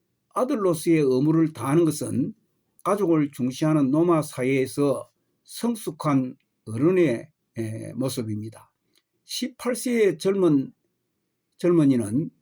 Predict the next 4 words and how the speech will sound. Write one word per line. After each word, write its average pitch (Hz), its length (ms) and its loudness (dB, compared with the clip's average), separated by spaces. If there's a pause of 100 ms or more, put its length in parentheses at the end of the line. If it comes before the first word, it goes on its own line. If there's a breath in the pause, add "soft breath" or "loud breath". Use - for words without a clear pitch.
(300)
군단의 180 460 2
힘을 170 420 2
빌리지 160 340 -2
않고도 135 640 -2